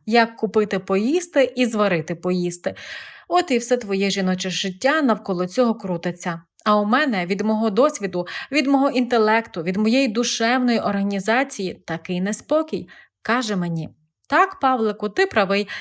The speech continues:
ти забагато думаєш. А я що, хіба про дачу?» Хороший у мене чоловік Павлик, все життя таким був, все в планах та в мріях, а я ж про що буду думати? От капусту зберу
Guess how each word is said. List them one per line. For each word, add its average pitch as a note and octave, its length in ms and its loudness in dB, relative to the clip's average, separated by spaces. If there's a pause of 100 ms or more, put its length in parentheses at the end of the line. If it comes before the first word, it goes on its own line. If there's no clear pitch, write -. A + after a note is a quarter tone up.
(160)
ти C4+ 140 2
забагато G#3+ 540 2
думаєш. F3+ 480 -2 (360)
А - 80 4
я F#4+ 160 4
що, D4 320 -2
хіба A#3+ 420 0
про A3 200 -2
дачу?» F#3+ 500 -6 (320)
Хороший C#4 520 0
у F3 40 -2
мене F3 220 -2
чоловік F3+ 440 -6
Павлик, E3 480 0 (180)
все F4 200 0
життя B3 360 0
таким F3+ 380 -2
був, F3 280 -4 (160)
все - 260 2
в - 180 -14
планах G#3+ 560 0
та G3 140 -6
в E3+ 80 -6
мріях, A3+ 420 0 (380)
а B3+ 80 0
я D4 180 2
ж - 120 -6
про C4+ 160 -2
що C4 220 -2
буду F#3 240 -2
думати? E3+ 460 -4 (140)
От F4 200 2
капусту C#4+ 560 2
зберу B3+ 440 2